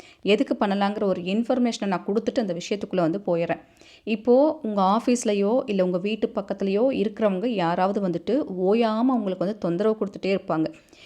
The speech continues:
ஏதாவது ஒரு வகையில ஒரு டிஸ்டர்பன்ஸ் பண்ணிட்டே இருப்பாங்க. அதாவது ஒரு, என்ன சொல்றது, வெளியில கிளம்பும் போதாகட்டும், இல்ல வீட்டுக்குள்ளே ஆகட்டும், "இவங்க ஏன் இப்படி நல்லா இருக்காங்க, என்ன பண்றாங்க, ஏது பண்றாங்கன்னு" ஒரு டிஸ்டர்பன்ஸ் அப்படிங்கிறது உங்களுக்கு இருக்கும்.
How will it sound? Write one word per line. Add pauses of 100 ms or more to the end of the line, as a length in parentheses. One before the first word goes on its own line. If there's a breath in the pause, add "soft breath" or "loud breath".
(140 loud breath)
ஏதாவது
ஒரு
வகையில
ஒரு
டிஸ்டர்பன்ஸ்
பண்ணிட்டே
இருப்பாங்க.
அதாவது
ஒரு, (300 loud breath)
என்ன
சொல்றது,
வெளியில
கிளம்பும்
போதாகட்டும்,
இல்ல
வீட்டுக்குள்ளே
ஆகட்டும்,
"இவங்க
ஏன்
இப்படி
நல்லா
இருக்காங்க,
என்ன
பண்றாங்க,
ஏது (100)
பண்றாங்கன்னு" (400 loud breath)
ஒரு
டிஸ்டர்பன்ஸ்
அப்படிங்கிறது
உங்களுக்கு
இருக்கும்.